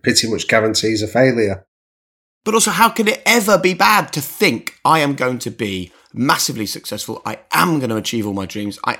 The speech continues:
Speaker 2: am gonna live the life I want"? How can that ever, is that, is there some element of that that's unhealthy? Maybe there is, and I'm missing it.
Speaker 1: I think there's something around, some people can be delusional. The example I'd offer is, if you think of, like, the early stages of talent shows like X Factor or Britain's Got Talent, part of the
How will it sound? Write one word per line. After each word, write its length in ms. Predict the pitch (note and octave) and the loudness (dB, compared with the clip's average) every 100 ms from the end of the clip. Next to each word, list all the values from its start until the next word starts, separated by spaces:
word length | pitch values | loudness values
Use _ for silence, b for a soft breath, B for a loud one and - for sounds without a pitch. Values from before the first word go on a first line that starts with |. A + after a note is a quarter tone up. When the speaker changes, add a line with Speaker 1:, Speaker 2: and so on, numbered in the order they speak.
| - | -2
Speaker 2:
am 220 | D#3+ E3+ | 0 2
gonna 180 | C3+ A2+ | 0 0
live 160 | G#2+ - | -2 -4
the 80 | |
life 260 | G2 F#2+ F2+ | -6 -6 -8
I 40 | |
want"? 260 | F#2+ F2+ - b b b b b b | -8 -10 -12 b b b b b b
How 240 | D#3 F3+ | 0 0
can 300 | F3+ - E3 | 0 -4 -2
that 280 | D#3+ D3+ - _ _ | 0 -2 -2 _ _
ever, 460 | C3 C3+ C#3 B2+ - - | -2 0 0 0 -2 -4
is 180 | D#3+ F3 | -2 2
that, 260 | F#3+ - - | 2 0 0
is 180 | F3+ | 2
there 100 | F#3+ | 2
some 320 | F3+ - F#3 F3 | 0 0 0 2
element 340 | F3 F3 C#3+ | 0 0 -4
of 80 | D3 | -2
that 140 | D#3+ | -2
that's 160 | D#3+ E3 | -2 -4
unhealthy? 420 | D#3 D#3+ D#3 E3+ | -2 -2 -2 -2
Maybe 240 | E3+ D#3+ | -2 0
there 180 | D3 B2+ | 0 0
is, 240 | D#3+ F#3+ E3 | 0 -4 -4
and 140 | C#3 | -2
I'm 100 | C3+ | -2
missing 300 | C3 - F#2+ | -4 -4 -6
it. 180 | D#4 - _ | -6 -12 _
Speaker 1:
I 60 | F3 | 4
think 240 | C4+ - | 6 6
there's 180 | G3 - | 4 6
something 300 | G#3 - E3+ | 4 6 6
around, 400 | D#3 D3+ C3+ - _ _ - | 8 6 4 0 _ _ -2
some 220 | - G3 | 4 6
people 280 | F#3 D#3+ C#3+ | 6 4 2
can 140 | C#3 | 2
be 120 | B2+ | 0
delusional. 920 | - C3+ C#3 D3 B2 A2 G2 F2+ - _ | 2 4 8 6 6 2 0 -2 -10 _
The 100 | E3 | 4
example 440 | E3+ G3+ G3 G3 F3 | 6 6 4 4 6
I'd 60 | |
offer 260 | F3+ - A#2+ | 6 6 4
is, 180 | G2+ B2 | 4 4
if 80 | |
you 80 | D3 | 6
think 180 | F#3+ F#3 | 6 8
of, 40 | F#3 | 8
like, 140 | D#3+ | 8
the 100 | D#3+ | 8
early 160 | D#3+ D3 | 8 6
stages 460 | - C#3+ A#2+ G#2 | 4 4 2 -4
of 180 | G2+ - - | -6 -8 -2
talent 360 | - C3 A#2+ F#2+ | 2 4 2 2
shows 240 | A2 G2 | 0 0
like 160 | G2 B2 | 2 2
X 240 | A#2+ - | 2 0
Factor 340 | A2 F#2+ - | -2 -2 -4
or 100 | G2+ | -4
Britain's 360 | G#2+ G#2+ A2+ G2+ | -2 -2 -2 -2
Got 160 | G2 - | -2 0
Talent, 480 | A2+ G2+ F#2+ E2 | 0 0 -2 -4
part 240 | - D#3 C3+ | 4 4 6
of 60 | |
the 240 | C3 A2+ | 2 2